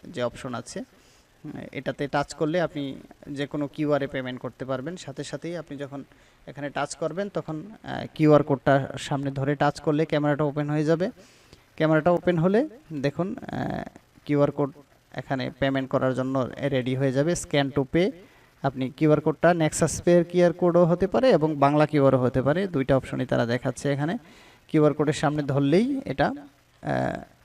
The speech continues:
পেমেন্টের জন্য রেডি হয়ে যাবে। তো আমি যেহেতু এখন, আহ, পেমেন্ট করব না, সেজন্য, আহ, কিউআর কোডটা আমি ওইভাবে কাজ করছি না বা আপনাদেরকে দেখাচ্ছি না।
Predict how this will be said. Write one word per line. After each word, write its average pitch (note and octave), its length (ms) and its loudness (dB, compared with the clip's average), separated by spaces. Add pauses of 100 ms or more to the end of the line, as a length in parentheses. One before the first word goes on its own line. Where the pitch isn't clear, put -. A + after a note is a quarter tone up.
(640)
পেমেন্টের C3 400 2
জন্য B2+ 200 0
রেডি A2+ 240 0
হয়ে A2+ 180 -4
যাবে। G2 240 -6 (420)
তো C#3 80 -2
আমি C#3 140 0
যেহেতু D#3+ 340 0
এখন, E3+ 440 2
আহ, C#3+ 80 -2
পেমেন্ট C#3+ 340 2
করব B2+ 240 0
না, E3 160 -4
সেজন্য, C3 480 -4 (500)
আহ, - 220 -8
কিউআর C3 240 0 (100)
কোডটা C3+ 280 4
আমি B2+ 300 0 (100)
ওইভাবে B2 360 0
কাজ C3 240 2
করছি C#3 340 -2
না F3 140 0 (1300)
বা C3 120 8
আপনাদেরকে B2 420 4
দেখাচ্ছি B2+ 420 0
না। D3 120 2